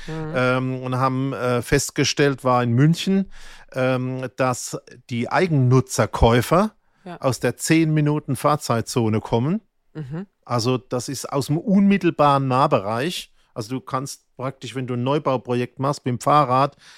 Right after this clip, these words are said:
Speaker 2: in die Nachbarschaft gehen, die Autos anschauen, da weißt du schon, wie die zusätzlichen, die künftigen Käufer
Speaker 1: <laughs>
Speaker 2: aussehen.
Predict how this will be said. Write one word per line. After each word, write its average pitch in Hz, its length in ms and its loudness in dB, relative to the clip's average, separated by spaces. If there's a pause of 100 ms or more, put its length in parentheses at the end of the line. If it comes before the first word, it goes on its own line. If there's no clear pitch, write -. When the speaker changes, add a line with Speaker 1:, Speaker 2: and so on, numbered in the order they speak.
(140)
Speaker 2:
in 120 140 -6
die 113 80 -2
Nachbarschaft 127 640 -4
gehen, 135 300 -6
die 127 100 -6
Autos 131 320 -4
anschauen, 117 540 -4
da 120 100 -4
weißt 120 220 -6
du 127 60 -12
schon, 123 200 -8
wie 120 120 -4
die 117 140 -8
zusätzlichen, 120 800 -6 (220)
die 120 60 -16
künftigen 123 500 -4
Käufer 147 380 2
Speaker 1:
<laughs> - 0 -
Speaker 2:
aussehen. 120 580 0